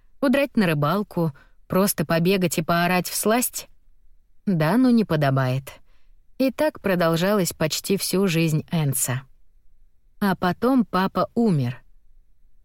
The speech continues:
Стыдно сказать, но Энса ничего такого серьезного не почувствовал. Это его отец. Энса его любил, но как-то так. Колбасу он тоже любил. Свиную,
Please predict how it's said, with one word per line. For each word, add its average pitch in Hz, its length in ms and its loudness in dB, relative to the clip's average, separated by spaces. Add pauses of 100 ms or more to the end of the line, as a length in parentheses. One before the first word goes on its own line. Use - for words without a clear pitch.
(140)
Стыдно 262 520 -2
сказать, 143 760 -4
но 208 240 2
Энса 226 340 0
ничего 185 420 0
такого 180 420 0
серьезного 180 600 0
не 180 160 2
почувствовал. 147 880 -2 (920)
Это 226 280 0
его 202 340 0
отец. 208 640 -2 (640)
Энса 277 300 0
его 254 200 2
любил, 208 500 0 (380)
но 214 260 2
как-то 196 440 -2
так. - 520 -4 (840)
Колбасу 208 580 0
он 208 240 2
тоже 165 340 2
любил. 151 480 0 (480)
Свиную, 196 760 2